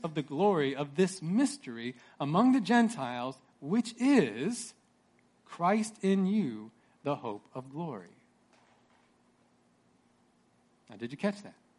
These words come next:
Paul says, "The glorious mystery that is now being made known to the Gentiles through gospel preachers like Paul is Christ in you, the hope of glory."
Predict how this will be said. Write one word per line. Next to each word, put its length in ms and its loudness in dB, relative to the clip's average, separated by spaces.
Paul 220 2
says, 360 -6
"The 120 -10
glorious 580 0
mystery 400 0
that 140 -6
is 80 -6
now 260 2
being 260 4
made 240 2
known 320 0
to 120 -4
the 80 0
Gentiles 640 2
through 180 -10
gospel 360 6
preachers 340 -2
like 260 4
Paul 580 2
is 220 4
Christ 580 2
in 220 6
you, 520 4
the 140 4
hope 360 -6
of 160 -6
glory." 340 -4